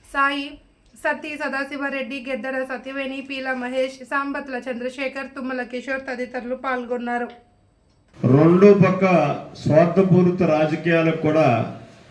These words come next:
Speaker 2: ఇబ్బంది పడ్డటువంటి సమస్యలు ఉన్నాయి, పద్ధతులు ఉన్నాయి. ఇది కోర్టుల దాకా కూడా వెళ్ళి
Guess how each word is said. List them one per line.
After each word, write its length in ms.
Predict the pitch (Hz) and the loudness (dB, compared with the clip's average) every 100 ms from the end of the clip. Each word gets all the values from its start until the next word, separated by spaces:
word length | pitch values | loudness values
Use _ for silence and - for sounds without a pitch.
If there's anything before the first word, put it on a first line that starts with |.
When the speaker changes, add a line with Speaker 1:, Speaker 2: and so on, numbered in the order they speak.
| - - - - - 131 | -20 -20 -20 -20 -2 2
Speaker 2:
ఇబ్బంది 360 | 131 151 156 | 6 6 6
పడ్డటువంటి 840 | 143 131 131 127 131 127 127 117 - | 4 4 4 2 2 2 0 -4 -4
సమస్యలు 400 | 123 120 - 117 | 0 0 2 2
ఉన్నాయి, 260 | 101 95 98 - - - - - 131 | 4 2 0 -8 -18 -20 -20 -12 -4
పద్ధతులు 380 | 120 135 117 110 | 4 6 8 6
ఉన్నాయి. 280 | 104 104 - - - - - - - - - - - - - - - - - - - - - | 2 -2 -8 -16 -20 -20 -20 -20 -20 -20 -20 -20 -20 -20 -20 -20 -20 -20 -20 -20 -20 -10 0
ఇది 460 | 151 180 175 170 170 - - - - _ - - - - - - - - - - | 8 8 8 4 0 -6 -18 -20 -20 _ -20 -20 -20 -20 -20 -20 -20 -20 -6 6
కోర్టుల 400 | 180 202 220 214 | 8 8 6 8
దాకా 280 | 208 202 202 | 8 8 4
కూడా 280 | 196 180 180 | 2 2 4
వెళ్ళి 600 | 175 175 170 151 139 | 4 4 2 0 -2